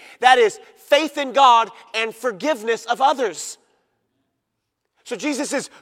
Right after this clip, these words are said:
going through the leaves of your life, and he is saying, "Is there faith in me? Is there faith in God? Is there forgiveness that you're extending to others around you?" If these are the evidences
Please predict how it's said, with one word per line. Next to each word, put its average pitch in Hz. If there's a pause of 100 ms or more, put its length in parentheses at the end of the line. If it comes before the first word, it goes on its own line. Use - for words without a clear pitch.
going 302
through 294
the 240
leaves 285
of 247
your 247
life, 254 (180)
and 226
he 277
is 262
saying, 233 (160)
"Is 202
there 262
faith 277
in 285
me? 320 (220)
Is 214
there 269
faith 285
in 285
God? 311 (1600)
Is 202
there 302
forgiveness 285
that 240
you're 285
extending 294
to 277
others 262
around 269
you?" 339 (800)
If 190
these 320
are 320
the 285
evidences 277